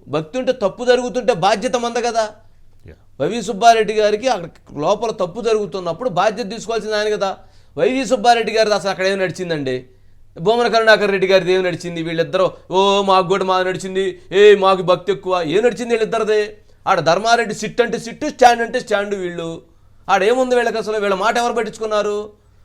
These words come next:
Speaker 1: ధర్మారెడ్డి ఏది చెబితే అది నడిచింది.
Speaker 2: Hmm.
Speaker 1: ఆయన పోయిచ్చాడు వీళ్ళందరినీ, పోయించాడు, వీళ్ళందరినీ పోయించాడు. ఎందుకు పోయించాడు ధర్మారెడ్డి?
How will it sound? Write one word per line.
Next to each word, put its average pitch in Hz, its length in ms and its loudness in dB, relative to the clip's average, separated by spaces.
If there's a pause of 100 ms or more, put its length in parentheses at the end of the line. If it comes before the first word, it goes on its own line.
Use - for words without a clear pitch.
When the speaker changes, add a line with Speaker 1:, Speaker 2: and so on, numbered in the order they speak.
Speaker 1:
ధర్మారెడ్డి 220 880 0 (180)
ఏది 208 440 2
చెబితే 254 260 -2
అది 277 140 4
నడిచింది. 214 580 0 (140)
Speaker 2:
Hmm. 92 240 -10
Speaker 1:
ఆయన 220 200 0
పోయిచ్చాడు 262 640 4
వీళ్ళందరినీ, 214 580 2 (960)
పోయించాడు, 233 720 4 (400)
వీళ్ళందరినీ 247 500 0
పోయించాడు. 202 580 2 (600)
ఎందుకు 247 180 -6
పోయించాడు 247 420 4
ధర్మారెడ్డి? 220 800 -4